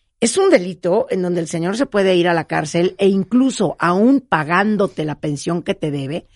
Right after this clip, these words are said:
si tú no le otorgas el perdón,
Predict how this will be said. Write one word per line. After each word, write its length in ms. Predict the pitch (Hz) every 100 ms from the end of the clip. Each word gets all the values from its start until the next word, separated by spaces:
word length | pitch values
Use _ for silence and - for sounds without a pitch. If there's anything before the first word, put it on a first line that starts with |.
| _ -
si 200 | - 202
tú 160 | 262
no 160 | 330 330
le 100 | 269
otorgas 560 | 180 196 190 175 175
el 160 | 170 151
perdón, 720 | - 156 143 147 147 226